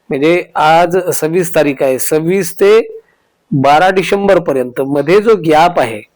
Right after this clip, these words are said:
तेव्हा मराठवाड्यातील, अ, ज्यांना कुणाला असं वाटत असेल की बाबा मी जर त्या जिल्ह्यामध्ये उपस्थिती लावली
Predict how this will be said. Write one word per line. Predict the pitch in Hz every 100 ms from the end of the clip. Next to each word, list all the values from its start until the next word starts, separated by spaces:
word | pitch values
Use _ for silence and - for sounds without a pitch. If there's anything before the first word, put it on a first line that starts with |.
| _ _ _ _ _ _ _ _ -
तेव्हा | 151 185
मराठवाड्यातील, | 180 160 175 175 180 180 175 196 202 202 - _ -
अ, | 196 165 165 165 160 - _ - 165
ज्यांना | 156 160 180
कुणाला | 170 180 180 185
असं | - 190
वाटत | 156 147 185
असेल | 156 - 143 156
की | 180
बाबा | 180 180 185 208 - - _ _ _ _ -
मी | 147 165 196
जर | 185 180
त्या | 185 180 180 180
जिल्ह्यामध्ये | 160 151 160 156 147 160 170
उपस्थिती | 160 151 139 160 160 165
लावली | 135 131 135 113